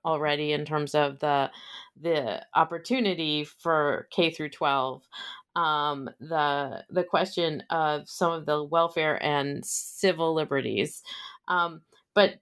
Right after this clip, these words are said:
two of the other areas that also make strange political bedfellows, um, is the sort of labor market and employer sanctions. Um, and these are two policy areas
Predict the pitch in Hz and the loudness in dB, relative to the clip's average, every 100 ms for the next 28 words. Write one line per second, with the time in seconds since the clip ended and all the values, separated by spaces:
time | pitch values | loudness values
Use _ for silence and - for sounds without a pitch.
0 | - 330 320 185 202 208 165 165 156 147 | -2 0 0 2 2 2 0 0 2 0
1 | 147 - 156 151 - - _ - 175 185 | -2 -2 0 2 0 -8 _ 2 4 4
2 | 190 165 165 156 - - 185 185 185 160 | 2 0 0 -2 -8 -2 2 4 2 -2
3 | 139 - _ _ - 175 180 185 160 147 | -8 -18 _ _ -2 0 0 0 0 0
4 | 143 156 170 208 220 226 - - - - | 0 0 2 0 0 -6 -16 -14 -12 -14
5 | - 170 160 151 151 147 - - 170 160 | -6 0 2 2 0 -8 -8 0 2 2
6 | 151 147 175 160 170 160 151 143 - 175 | -2 -2 2 2 2 2 2 2 0 0
7 | 170 190 196 196 180 170 170 170 160 - | 0 0 0 0 0 0 0 0 -2 -4
8 | - 156 147 - 165 160 170 156 151 - | 0 2 2 0 -2 0 2 4 2 0
9 | 131 - - 95 - - - - - - | -2 0 0 0 -2 -6 -6 -6 -10 -12
10 | - - 160 160 151 147 147 - - - | -14 -8 0 2 2 0 -6 -16 -20 -14
11 | - 180 185 254 269 254 262 247 196 233 | 0 0 2 2 2 2 -2 -2 2 2
12 | 214 - - 165 160 156 151 147 147 | 2 -4 -2 0 2 2 2 0 -2